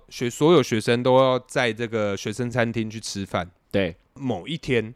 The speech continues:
Speaker 2: 某一天。
Speaker 1: 当这个国三的同学毕业的时候，
Speaker 2: 嗯。
Speaker 1: 某一天，我们从学生餐厅，因为我们是一，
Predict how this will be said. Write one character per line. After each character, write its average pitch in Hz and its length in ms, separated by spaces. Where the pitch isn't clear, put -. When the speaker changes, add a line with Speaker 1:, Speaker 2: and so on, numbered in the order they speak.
Speaker 2:
某 85 260
一 104 100
天。 92 300
Speaker 1:
当 151 300
这 156 80
个 135 120
国 120 320
三 165 220
的 151 100
同 104 220
学 90 320
毕 135 180
业 127 160
的 90 100
时 - 220
候， 82 280
Speaker 2:
嗯。 95 260
Speaker 1:
某 101 280
一 139 160
天， 104 420
我 98 160
们 95 140
从 95 240
学 101 200
生 117 160
餐 113 220
厅， 107 160
因 139 60
为 160 120
我 120 60
们 98 100
是 131 160
一， 123 200